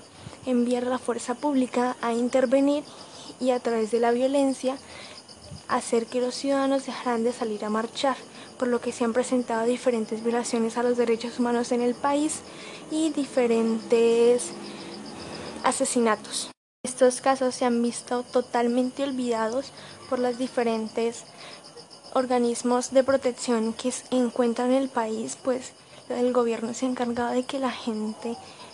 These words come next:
no pueda encontrar una manera de denunciar lo que está sucediendo, por lo que los organismos que deberían velar por los derechos de los ciudadanos no lo están haciendo porque el gobierno está censurando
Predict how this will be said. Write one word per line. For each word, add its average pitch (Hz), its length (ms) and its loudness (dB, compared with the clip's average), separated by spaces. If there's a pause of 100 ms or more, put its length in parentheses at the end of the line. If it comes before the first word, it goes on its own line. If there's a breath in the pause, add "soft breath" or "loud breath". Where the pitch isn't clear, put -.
(140 loud breath)
no 262 280 4
pueda 294 500 -2 (340)
encontrar 247 440 -2
una 233 180 2
manera 233 380 0
de 247 240 2
denunciar 226 520 -2
lo 233 140 -2
que - 80 -10
está 254 240 -6
sucediendo, 240 640 -2
por 247 180 -8
lo 233 140 -2
que 240 160 -10 (380 loud breath)
los 240 200 0
organismos 233 600 -2
que 277 100 0
deberían 220 380 0
velar 226 300 -2
por 254 180 -6
los 262 180 2
derechos 233 480 -4
de 233 80 -4
los 247 120 -4
ciudadanos 254 580 0 (400 loud breath)
no 247 180 4
lo 254 100 2
están 254 240 -2
haciendo 233 440 -4
porque 247 240 -2
el 240 80 2
gobierno 220 320 -2
está 220 260 -10
censurando 262 840 0